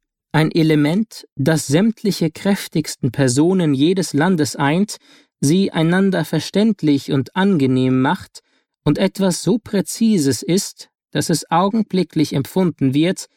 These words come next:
wenn einem Individuum das Freimaurerzeichen fehlt, das kann kein zufälliges Produkt sein, sondern ein Durchschnittsprodukt des Charakters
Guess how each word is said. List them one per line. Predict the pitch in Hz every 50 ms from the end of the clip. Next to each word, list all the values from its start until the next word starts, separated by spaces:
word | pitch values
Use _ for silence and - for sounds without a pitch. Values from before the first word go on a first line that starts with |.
| _ _ _ _ _ _
wenn | - 143 151 160
einem | - 175 180 208 208 208 220
Individuum | - 214 175 170 170 165 151 131 143 190 208 190 202 180 - - 165 160 165 156
das | 147 151 143 - -
Freimaurerzeichen | - - - 180 208 226 196 151 127 120 117 113 - 120 113 - - - 127 131 127 - - 127
fehlt, | - - 139 147 160 175 175 - - _ _ _ _ _ _ _ _ _ _ _ -
das | - - 104 - -
kann | - - 101 101 98
kein | - - 98 101 98
zufälliges | - - - 247 233 - - 139 120 120 117 - 110 -
Produkt | - - - 127 120 - 139 123 - -
sein, | - - 135 139 143 151 156 156 156 _ _ _ _ _ _ _ -
sondern | 139 135 151 160 175 185 180 175 185 185 190 190
ein | - 180 170 170 165 151
Durchschnittsprodukt | 196 208 208 196 - - - 139 127 - - - - 139 131 131 151 165 170 - - - - - -
des | - 151 - -
Charakters | - 160 147 175 185 185 - - - 139 135 139 - - - -